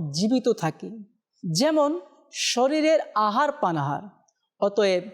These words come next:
যে ইলমে দিন অর্জন করল না, যে ইলমে দিন হাসিল করল না,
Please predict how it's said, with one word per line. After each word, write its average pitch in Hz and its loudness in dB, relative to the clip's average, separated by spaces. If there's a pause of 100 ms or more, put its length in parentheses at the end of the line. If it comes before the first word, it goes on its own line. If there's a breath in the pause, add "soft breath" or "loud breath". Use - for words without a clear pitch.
(360)
যে 240 2 (100)
ইলমে 220 4
দিন 254 -2
অর্জন 185 0
করল 156 2
না, 185 -8 (640)
যে 233 0
ইলমে 226 2
দিন 285 2
হাসিল 220 0
করল 180 2
না, 175 0